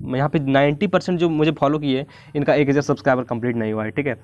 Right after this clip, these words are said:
यहाँ पे बयालीस सौ में से नाइंटी परसेंट लोगों का एक हज़ार सब्सक्राइबर कंप्लीट नहीं हुआ है, जिसको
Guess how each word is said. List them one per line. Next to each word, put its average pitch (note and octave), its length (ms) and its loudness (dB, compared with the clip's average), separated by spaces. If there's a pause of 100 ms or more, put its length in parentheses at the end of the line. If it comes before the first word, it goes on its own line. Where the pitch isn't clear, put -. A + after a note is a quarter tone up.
(360)
यहाँ C3 120 2
पे D#3+ 100 -2
बयालीस C#3 400 2
सौ F3+ 100 2
में D3+ 120 2
से E3 160 -2
नाइंटी C#3+ 320 0
परसेंट D#3 280 -2
लोगों C#3+ 160 4
का D3 120 -2
एक C#3+ 180 2
हज़ार C#3 140 2
सब्सक्राइबर C3+ 400 0
कंप्लीट C3 300 -2
नहीं C#3+ 200 4
हुआ C3+ 140 2
है, B2+ 80 -6
जिसको B2+ 320 0